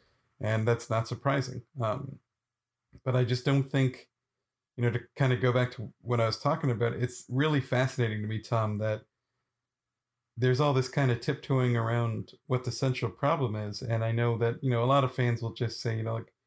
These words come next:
"Fire Lindy Ruff. What are we waiting for?" Um, but it's, I think that the problems go a little deeper than even that. I think you have to look at the front office's decision,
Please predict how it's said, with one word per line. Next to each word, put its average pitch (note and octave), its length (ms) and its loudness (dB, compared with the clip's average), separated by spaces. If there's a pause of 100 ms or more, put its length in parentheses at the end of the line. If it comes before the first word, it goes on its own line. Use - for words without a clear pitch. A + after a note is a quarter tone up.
(280)
"Fire D#3 220 4
Lindy D#3+ 220 0
Ruff. D3 340 2 (140)
What B2 160 0
are - 20 2
we C3+ 80 4
waiting A2+ 380 -2
for?" G2+ 260 -8 (600)
Um, A2 480 -2 (180)
but A#2+ 140 0
it's, - 440 -6 (880)
I C3 80 0
think E3 300 -2
that C3 160 -2
the B2+ 80 0
problems C3 560 2
go A#2+ 220 2
a - 20 4
little D3 240 0
deeper C3 380 0
than A2+ 180 0
even A#2 300 -4
that. A2 340 -8
I B2+ 80 -6
think - 280 -2
you A#2+ 80 2
have A#2 160 0
to A2+ 100 0
look A2+ 200 -2
at A#2 280 0 (1000)
the A2+ 440 0 (320)
front A#2+ 160 2
office's A2+ 440 -2
decision, B2+ 680 -2